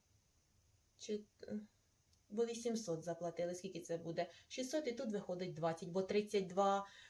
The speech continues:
тут у, тут баночка на п'ятдесят, а тут баночки на тридцять два повна, і тут виходить на двадцять. Але це жіночі, триста тринадцятий номер, хто бере на розлив в Україні. М,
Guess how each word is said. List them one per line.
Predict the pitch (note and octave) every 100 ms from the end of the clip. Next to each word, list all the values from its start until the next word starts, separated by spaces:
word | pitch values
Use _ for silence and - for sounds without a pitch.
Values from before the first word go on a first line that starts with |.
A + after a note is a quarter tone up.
| -
тут | G3 F#3+
у, | F#3 D3
тут | - G3
баночка | D#3+ F3+ F3+ - F#3+
на | F#3+
п'ятдесят, | F#3+ A3 A3 C#4 G4 F#4
а | -
тут | F#3 A3+ G3+
баночки | G#3+ G#3 -
на | G#3
тридцять | F#3+ G#3 G#3 G3+ D#3
два | D3+ D3
повна, | E3 D#3+ F3
і |
тут | G3+ -
виходить | D#3+ D#3+ D#3 D#3
на | D#3
двадцять. | D3+ D#3 D#3 E3+ - -
Але | - A3+ A#3+
це | A#3 G#3+
жіночі, | E3 G3 F3 E3 F3+ G#3 C#4+ D4 - -
триста | G3 F#3+ - F#3
тринадцятий | G3 F3+ F3 E3+ - E3+ E3+ D#3+
номер, | D#3+ E3+ G#3
хто | - E3+
бере | F3+ F3
на | D#3+
розлив | D#3+ D3 E3+ F#3 - - - - _
в | A#3
Україні. | A#3 B3+ B3+ B3+ B3+ B3 - - - - - _
М, | B3 C#4 E4